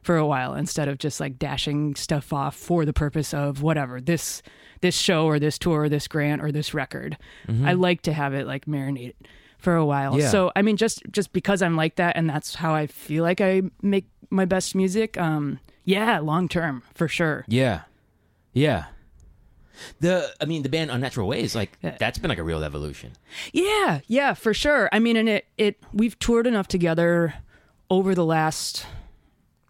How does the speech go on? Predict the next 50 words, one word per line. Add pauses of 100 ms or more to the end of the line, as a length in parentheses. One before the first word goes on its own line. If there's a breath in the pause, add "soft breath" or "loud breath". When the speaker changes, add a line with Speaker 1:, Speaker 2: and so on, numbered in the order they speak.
(380)
Speaker 1:
it's
been
different
lineups,
but
this
one (340 loud breath)
with,
um,
it's
Tim
Dahl
and
with
Sam
Ospovat,
it's
been,
like, (100)
I
think (120)
Speaker 2:
It's,
like,
Speaker 1:
four,
Speaker 2:
three
re-
Speaker 1:
four
years
probably
Speaker 2:
But,
like,
Speaker 1:
with
Speaker 2:
you
guys,
Speaker 1:
Sam.
Speaker 2:
it's
like
that,
that
line's
done,
like,
what,
three
records,
I
think?
Speaker 1:
Two
records. (120)
Speaker 2:
Okay.